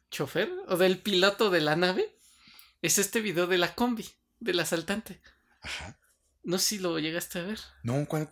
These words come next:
Speaker 2: Ah, ¿donde los macacos? ¿Habla de los macacos?
Speaker 1: No, donde madrean al asaltante.
Speaker 2: Por eso, pero donde están haciendo como una especie de documental de National Geographic.
Speaker 1: Ah, no, no, no.
Speaker 2: Y donde
Speaker 1: No.
Speaker 2: dicen, "Los macacos tienen"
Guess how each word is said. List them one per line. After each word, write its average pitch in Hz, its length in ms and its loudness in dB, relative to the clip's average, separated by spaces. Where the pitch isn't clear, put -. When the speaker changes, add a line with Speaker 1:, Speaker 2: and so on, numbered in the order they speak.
Speaker 2:
Ah, 233 220 6
¿donde 156 420 2
los 120 220 -2
macacos? 156 480 2
¿Habla 170 280 4
de 151 100 6
los 117 120 -4
macacos? 131 520 -2
Speaker 1:
No, 240 280 6
donde 214 220 2
madrean 220 400 4
al 254 80 2
asaltante. 208 640 0
Speaker 2:
Por 156 140 6
eso, 185 260 4
pero 117 460 4
donde 123 280 0
están 165 760 4
haciendo 151 440 0
como 123 380 -2
una 143 560 -2
especie 139 460 0
de 135 120 0
documental 117 920 -2
de 110 260 -4
National 131 440 2
Geographic. 117 720 0
Speaker 1:
Ah, 160 160 2
no, 190 160 0
no, 180 120 -4
no. 208 240 -8
Speaker 2:
Y 131 60 -8
donde 110 220 -2
Speaker 1:
No. 110 80 -2
Speaker 2:
dicen, 120 240 -4
"Los 117 160 -4
macacos 165 560 -6
tienen" 98 500 -10